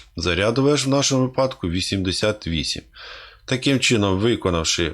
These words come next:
нескладні дії, двісті двадцять шість мінус вісімдесят вісім, ми зможемо визначити кількість нейтронів. Їхня кількість становить сто тридцять вісім. І це число ми записуємо відповідно до кількості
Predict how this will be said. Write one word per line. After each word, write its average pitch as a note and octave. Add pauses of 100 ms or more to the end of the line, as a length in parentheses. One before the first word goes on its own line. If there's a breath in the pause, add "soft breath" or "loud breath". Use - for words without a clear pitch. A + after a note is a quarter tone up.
нескладні G2+
дії, E2+
двісті F#2+
двадцять F2
шість D#2+
мінус E2
вісімдесят E2+
вісім, E2+ (440 loud breath)
ми A2+
зможемо F2+
визначити C3 (260)
кількість G2
нейтронів. D#2 (260)
Їхня F2+
кількість D#3
становить C#3+
сто A#2 (360 loud breath)
тридцять F#2 (160)
вісім. D2 (420 loud breath)
І A2+
це -
число -
ми F#2
записуємо B2+
відповідно F2
до F2+ (220 loud breath)
кількості F2